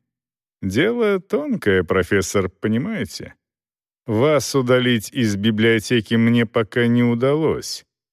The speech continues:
но сотрудников ваших я сюда постараюсь не пустить». Селдон понял, что разговор ни к чему не приведет,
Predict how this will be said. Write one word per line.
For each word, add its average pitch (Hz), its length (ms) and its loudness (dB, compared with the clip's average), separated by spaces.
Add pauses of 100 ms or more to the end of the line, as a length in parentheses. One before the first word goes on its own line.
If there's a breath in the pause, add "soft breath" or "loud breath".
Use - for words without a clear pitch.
но 123 240 4
сотрудников 139 880 -2
ваших 80 640 -4
я 123 240 2
сюда 127 560 0
постараюсь 92 960 -2
не 82 140 -4
пустить». - 800 -16 (1200)
Селдон 170 500 0
понял, 143 420 2
что 123 280 0
разговор 127 500 2
ни 127 120 2
к - 60 -4
чему 117 280 2
не 110 100 2
приведет, 85 640 -6